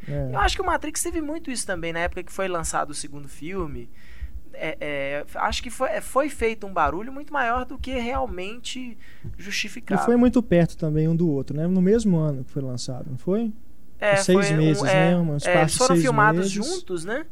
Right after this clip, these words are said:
Speaker 1: É.
Speaker 2: E um foi lançado no verão e um foi lançado no final, no verão
Speaker 1: Mas eu me
Speaker 2: americano,
Speaker 1: lembro,
Speaker 2: né? Em
Speaker 1: os
Speaker 2: junho,
Speaker 1: dois
Speaker 2: mais
Speaker 1: eu
Speaker 2: ou menos.
Speaker 1: assisti na primeira sessão e tinha pessoas vestidas de Neo, vestidas de Trinity, de Agente Smith na fila,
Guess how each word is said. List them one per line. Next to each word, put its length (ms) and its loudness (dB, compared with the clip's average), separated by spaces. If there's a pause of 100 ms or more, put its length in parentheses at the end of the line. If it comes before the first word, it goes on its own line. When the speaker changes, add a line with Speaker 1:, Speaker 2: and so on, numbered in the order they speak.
Speaker 1:
É. 440 2
Speaker 2:
E 120 -4
um 80 -2
foi 160 -2
lançado 420 0
no 80 -8
verão 440 -2
e 80 -6
um 80 -8
foi 140 -4
lançado 360 -6
no 60 -8
final, 420 -8
no 100 -6
verão 200 4
Speaker 1:
Mas 140 4
eu 100 8
me 80 6
Speaker 2:
americano, 320 8
Speaker 1:
lembro, 140 2
Speaker 2:
né? 120 -2
Em 40 2
Speaker 1:
os 80 4
Speaker 2:
junho, 220 4
Speaker 1:
dois 220 6
Speaker 2:
mais 120 2
Speaker 1:
eu 60 6
Speaker 2:
ou 20 6
menos. 80 4
Speaker 1:
assisti 360 2
na 120 4
primeira 420 4
sessão 680 0 (560)
e 160 0
tinha 600 4 (140)
pessoas 520 0
vestidas 400 -2
de 80 -2
Neo, 420 2
vestidas 340 -4
de 80 -4
Trinity, 760 -4
de 100 -4
Agente 280 -4
Smith 440 -4
na 160 -2
fila, 440 -2